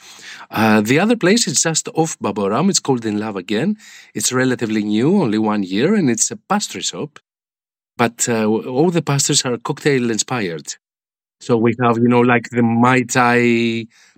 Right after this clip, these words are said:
pie, uh, the, um, yeah, the spicy baba, the, yeah, all these, uh, beautiful pa-,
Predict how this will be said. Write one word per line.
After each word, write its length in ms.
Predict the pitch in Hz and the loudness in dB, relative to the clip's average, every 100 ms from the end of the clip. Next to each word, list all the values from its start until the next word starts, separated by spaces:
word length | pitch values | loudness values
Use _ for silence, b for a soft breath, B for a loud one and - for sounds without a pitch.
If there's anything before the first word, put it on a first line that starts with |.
| - | -4
pie, 640 | 123 127 127 131 127 127 B B B B B - | 0 2 4 4 2 0 B B B B B -12
uh, 60 | |
the, 120 | 95 104 | -4 0
um, 760 | 101 101 104 87 65 123 - - _ | 0 2 0 0 -4 -10 -12 -16 _
yeah, 280 | - 127 123 | -4 0 2
the 100 | 110 | 0
spicy 380 | - 123 120 - | -2 -2 -2 -2
baba, 680 | 110 123 117 120 120 120 113 104 _ b b b | -4 -6 -2 -2 0 -2 -6 -12 _ b b b
the, 180 | - 127 | -8 -6
yeah, 220 | 135 139 | -2 0
all 200 | 151 165 | 4 4
these, 300 | 151 139 - 120 | 4 2 0 -2
uh, 100 | 107 | -2
beautiful 540 | 117 117 107 107 104 _ _ - | 0 0 0 -4 -4 _ _ -4
pa-, 180 | 101 | -2